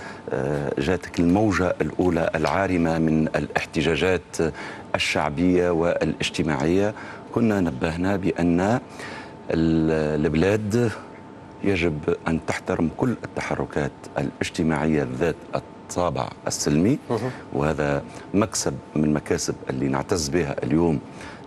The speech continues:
Speaker 1: نتيجة تضحيات أجيال كاملة وعمدتها دماء شهداء ثورة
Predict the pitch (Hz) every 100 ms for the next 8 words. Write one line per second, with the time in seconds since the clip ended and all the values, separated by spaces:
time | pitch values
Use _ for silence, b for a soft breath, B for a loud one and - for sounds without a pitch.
0 | - - 90 78 - - - - 80 -
1 | 82 90 85 - 87 76 90 139 113 -
2 | 98 82 69 65 - 71 73 62 78 78
3 | 78 - 73 67 78 92 92 - B B
4 | B - 87 82 92 85 B B - 101
5 | 90